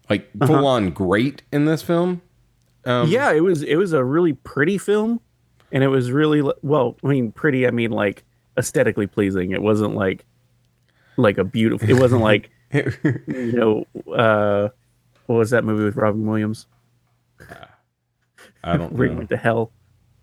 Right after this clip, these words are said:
Speaker 1: Oh,
Speaker 2: Um,
Speaker 1: oh, What Dreams May Come?
Speaker 2: Yeah, it wasn't like that or something like that, w-, where it was, like, supposed to be hyper stylized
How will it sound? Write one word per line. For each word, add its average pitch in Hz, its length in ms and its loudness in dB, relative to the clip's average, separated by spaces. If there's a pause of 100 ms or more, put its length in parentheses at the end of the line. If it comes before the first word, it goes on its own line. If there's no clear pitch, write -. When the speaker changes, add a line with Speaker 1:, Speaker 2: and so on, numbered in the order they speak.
(120)
Speaker 1:
Oh, 117 360 4
Speaker 2:
Um, - 80 -2
Speaker 1:
oh, 110 220 2
What 98 180 -2
Dreams 110 320 0
May 104 160 -2
Come? 113 320 -4 (200)
Speaker 2:
Yeah, 175 380 2
it 170 60 0
wasn't 185 320 4
like 147 180 4
that 135 680 2
or 131 80 4
something 127 380 2
like 113 200 2
that, 123 340 2 (320)
w-, 135 180 0
where 131 480 0
it 123 60 2
was, 120 160 0
like, 113 320 2 (600)
supposed 127 640 -2
to 123 60 -2
be 117 140 0
hyper 107 340 0
stylized 104 920 -2